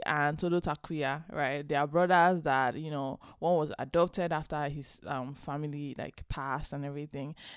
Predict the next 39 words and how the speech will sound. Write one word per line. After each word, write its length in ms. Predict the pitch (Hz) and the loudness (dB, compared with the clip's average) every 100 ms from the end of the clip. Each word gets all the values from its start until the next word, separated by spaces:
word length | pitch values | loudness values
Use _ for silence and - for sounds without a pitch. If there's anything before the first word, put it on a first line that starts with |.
| - | -4
That 400 | 147 196 214 233 | 4 10 10 10
is, 280 | 165 165 147 | 6 0 0
like, 280 | 147 147 143 | 0 0 -2
the 360 | 156 143 139 - | -2 -2 -4 -8
ship 320 | - - 254 - | -4 2 4 6
I 140 | 165 | 4
am 160 | 160 160 | 4 4
on. 320 | - 185 185 - | 6 8 10 8
<laughs> 60 | - - - - - - _ - - - - | 6 -2 -12 -20 -20 -20 _ -20 -14 -12 0
And 300 | - 185 175 | 6 6 6
that's 220 | 190 208 | 6 8
what's 140 | 180 175 | 6 0
keeping 280 | 196 180 175 | -4 -2 2
me 40 | |
watching 360 | 165 160 170 - | 2 2 -2 -2
every 320 | 151 160 160 | 0 2 0
week 320 | 151 147 107 143 | -2 -4 -6 -8
because 260 | 147 156 | -2 2
I 100 | 143 | 2
want 140 | 151 156 | 2 0
to 60 | |
see 140 | 156 147 | -2 -2
how 160 | 147 | 0
that 220 | 143 139 - | -2 -4 -4
ends. 400 | 147 139 147 151 - | -4 -2 -4 -6 -4
And 200 | 135 156 | -4 -2
so 260 | 175 165 156 - - - | 0 0 -2 -12 -6 0
they've 140 | 196 | 6
got 160 | 247 277 | 8 8
my 140 | 143 | 6
attention 500 | 151 170 160 - 156 | 2 -2 -4 -4 -4
as 220 | 156 147 | -4 -4
well, 420 | 147 151 143 170 - | 0 0 0 -4 0
right? 240 | 143 139 | 2 2
It's 220 | 123 - | 0 -2
a 120 | 175 165 | 0 0
really, 300 | 165 190 190 | 0 2 2
really 260 | 170 170 | 0 -2
good 420 | 151 165 160 160 | -2 0 0 0